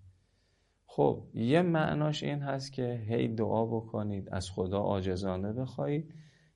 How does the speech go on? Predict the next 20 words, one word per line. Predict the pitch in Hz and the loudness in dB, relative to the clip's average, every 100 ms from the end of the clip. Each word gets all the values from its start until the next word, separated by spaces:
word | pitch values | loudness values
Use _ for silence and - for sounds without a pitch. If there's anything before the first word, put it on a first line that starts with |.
| - | -10
که | 113 | -10
خداوند | - 107 104 104 110 127 127 | 2 4 4 2 2 0 0
زودتر | 104 107 107 107 127 127 107 | -2 0 0 -2 -2 0 2
امام | 104 98 95 | 0 -2 -2
مهدی | 98 92 90 98 | -2 -2 -2 -2
علیه | 98 95 95 90 | 0 0 -2 -2
السلام | 90 92 95 95 104 98 | -4 -2 -2 -2 -2 -4
رو | 98 | -4
بیاره | 101 120 131 135 143 143 - - _ _ _ _ _ - | -2 0 0 0 -6 -10 -16 -20 _ _ _ _ _ 0
فَإِنَّ | 107 113 143 123 | 4 6 4 4
فی | 107 110 98 | 2 0 0
ذلک | 98 101 107 139 135 | 2 0 2 0 -2
فرجکم. | - 107 117 92 90 90 92 92 92 - - - | -2 2 2 2 -2 -6 -8 -10 -12 -18 -20 -20
شما | - 98 101 | -6 0 2
وقتی | 101 98 113 | 0 -2 -2
امام | 98 95 95 | -2 -2 -2
مهدی | 95 92 98 | -2 -2 0
علیه | 95 92 92 92 | 0 0 -2 -2
السلام | 95 95 98 95 92 95 | -4 -4 -4 -2 -4 -4
اومد، | 95 110 139 147 | -2 -2 -2 -4